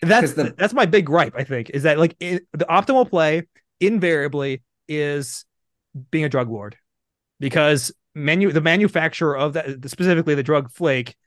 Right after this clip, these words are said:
Speaker 1: is the most lucrative thing you can do in the game. And turns out money is a really good replacement for pretty much any skill,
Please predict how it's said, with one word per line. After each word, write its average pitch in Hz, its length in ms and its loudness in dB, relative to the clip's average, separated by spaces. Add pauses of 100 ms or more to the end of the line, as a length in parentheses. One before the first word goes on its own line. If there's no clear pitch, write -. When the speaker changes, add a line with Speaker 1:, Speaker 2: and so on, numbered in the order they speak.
(400)
Speaker 1:
is 143 560 -2 (440)
the 175 120 0
most 175 300 0
lucrative 147 440 -2
thing 135 180 -6
you 117 100 -8
can 120 120 -10
do 117 140 -4
in 110 80 -8
the 113 80 -10
game. 110 340 -10 (220)
And 147 480 0
turns 185 200 4
out 160 200 4
money 160 360 2
is 139 120 2
a 135 80 2
really 247 280 0
good 185 160 2
replacement 165 600 -2
for 156 100 -10
pretty 220 220 -4
much 156 240 0
any 180 180 0
skill, 147 580 -2